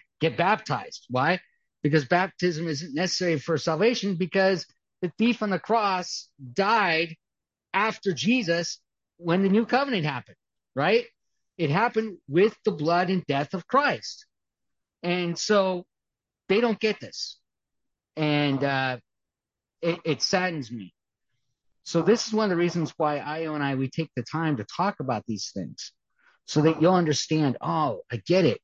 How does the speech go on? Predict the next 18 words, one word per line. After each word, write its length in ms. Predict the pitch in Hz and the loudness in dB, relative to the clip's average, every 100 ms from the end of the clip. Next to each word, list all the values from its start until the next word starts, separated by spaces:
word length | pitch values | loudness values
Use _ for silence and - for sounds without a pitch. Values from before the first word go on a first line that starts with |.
| - | -4
Amillennialism, 720 | 139 151 156 160 135 151 135 | -2 0 0 -2 -2 -2 -2
preterism, 720 | - 151 165 165 151 156 151 143 _ _ _ _ _ | -2 0 2 0 -2 -2 -2 -4 _ _ _ _ _
it's 200 | 160 170 | -4 2
actually 420 | 185 175 - 135 - _ _ | 0 2 0 -2 -4 _ _
hurting 560 | - 247 262 170 123 135 _ | 4 6 6 4 2 -2 _
the 80 | 143 | 0
message 400 | 139 123 - 120 | 2 0 -4 -6
of 120 | 131 | -6
the 40 | 110 127 | -4 -2
gospel 300 | 117 - 120 | -4 -4 -6
going 320 | 104 117 110 | -4 -2 -2
out, 160 | 107 123 | -4 -4
especially 540 | 143 - 185 175 196 175 | -6 -4 -2 -2 -2 -2
to 100 | 160 | 0
the 80 | 160 | 0
Jewish 360 | 131 180 160 - | 2 2 2 0
people, 480 | 220 233 135 135 - _ _ _ _ _ _ _ _ | -2 0 0 -2 -4 _ _ _ _ _ _ _ _
because 400 | 160 185 180 143 | 0 4 4 2